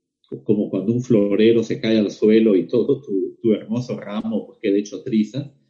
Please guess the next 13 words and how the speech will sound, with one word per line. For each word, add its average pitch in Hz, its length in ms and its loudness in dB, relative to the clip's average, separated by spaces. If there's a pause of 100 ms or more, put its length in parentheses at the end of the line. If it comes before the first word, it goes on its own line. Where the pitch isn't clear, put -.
(580)
Y 107 100 4
ahí 131 200 8
comenzamos 170 600 2
a, 147 160 -4
a 123 200 -6
pensar 143 680 -2 (480)
que 117 220 6
esto 160 240 0
de 123 80 4
exportar 135 600 -4
materias 135 560 0
primas 135 600 4
diversas, 127 800 0